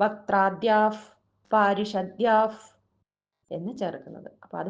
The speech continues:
പ്രത്യേകം ഒന്ന് ശ്രദ്ധിക്കുക. വിസർഗം കഴിഞ്ഞ് പ വന്നാൽ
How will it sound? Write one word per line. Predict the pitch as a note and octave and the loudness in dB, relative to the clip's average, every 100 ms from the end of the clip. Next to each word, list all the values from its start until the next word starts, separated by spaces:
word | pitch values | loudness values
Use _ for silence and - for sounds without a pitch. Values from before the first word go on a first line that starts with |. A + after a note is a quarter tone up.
| F#3 | -6
പ്രത്യേകം | F3+ B3 C4 C4 | -4 0 0 0
ഒന്ന് | E3+ - | -2 -6
ശ്രദ്ധിക്കുക. | C#3 - - F3+ B3+ - _ _ F#3 | -12 -12 -8 -6 -6 -12 _ _ -8
വിസർഗം | G3 A3 G3+ C4 C4+ B3 | -2 -2 2 0 2 -4
കഴിഞ്ഞ് | C#3+ C#3 D3 F3 - - _ _ _ - | -4 -8 -8 -8 -8 -12 _ _ _ 0
പ | B3 C4+ D4 - E3 | 2 4 0 -6 -10
വന്നാൽ | D#3 D3+ D3+ F3+ D#3+ | -10 -12 -6 -4 -4